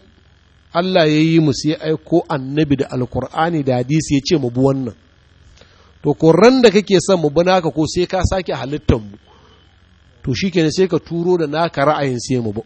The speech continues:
In ba haka ba ko, jama'a mutane suna ɓata ma kansu lokaci ne. In dai ni ne ko,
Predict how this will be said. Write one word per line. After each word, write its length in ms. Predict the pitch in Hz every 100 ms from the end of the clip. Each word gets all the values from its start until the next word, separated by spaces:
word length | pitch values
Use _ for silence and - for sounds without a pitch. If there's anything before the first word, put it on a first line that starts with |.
| -
In 160 | 220
ba 100 | 202 190
haka 100 | 180
ba 100 | 160
ko, 160 | 160 180 - _ _ _ _
jama'a 200 | 135 160
mutane 280 | 175 170 147
suna 200 | 160 143
ɓata 240 | 135 143 123
ma 60 |
kansu 240 | 113 127 110
lokaci 460 | 113 113 104 -
ne. 80 | 104 -
In 140 | 165 180
dai 160 | 180
ni 200 | 175 185
ne 120 | 185 123
ko, 160 | 143